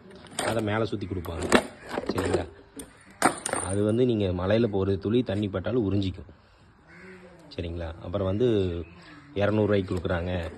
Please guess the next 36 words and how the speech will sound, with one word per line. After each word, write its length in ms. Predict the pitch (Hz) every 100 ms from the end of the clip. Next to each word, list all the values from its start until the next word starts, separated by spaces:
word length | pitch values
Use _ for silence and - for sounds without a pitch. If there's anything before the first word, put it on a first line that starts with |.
| -
அப்படின்லாம் 380 | 82 90 90 95 -
சொல்றாங்க. 500 | 85 87 85 92 - - - - _ _ - -
அதுக்கு 240 | 95 92
தகுந்த 280 | 95 98 98
குவாலிட்டி 360 | 101 101 95
தான் 120 | 95 95
இருக்கும் 280 | 82 95
அப்படின்னு 240 | 85 90 87
சொல்லுவாங்க. 500 | 90 87 85 85 - -
நம்மகிட்ட 480 | 95 104 101 - - - - - - - - -
ரேட்டுன்னு 440 | 98 127 127 135 117
பார்த்தீங்கன்னா 640 | 107 107 107 127 - -
ஒரே 260 | 98 98 104
ரேட்டு 220 | 92 85
தானுங்க. 380 | 90 90 92 - - - - - - - - -
சரிங்களா? 540 | - 98 87 - - - - - - - -
ரேட்டு 240 | 95 110 113
ஒரே 240 | 95 107
ரேட்டு 240 | 98 90 85
தான். 180 | 95 95 - - - -
இதுல 180 | 101 98
வந்து 200 | 95 110
நான் 140 | 104
இரநூறு 300 | 95 92 95
ரூபாய்க்கு 300 | 92 101 95
கொடுக்குறேன், 240 | 92 90 92
இரநூத்தம்பது 300 | 90 90 92
ரூபாய்க்கு 260 | 92 87 92
கொடுக்குறேன், 260 | 92 92
முந்நூறு 240 | 92 98 95
ரூபாய்க்கு 300 | 95 90 90
கொடுக்குறேன், 180 | 101
ஐந்நூறு 380 | 98 95 101 98
ரூபாய்க்கு 100 | 95
கொடுக்குறேன்லாம் 520 | 95 92 95 110 92
கிடையாதுங்க. 400 | 92 92 85 85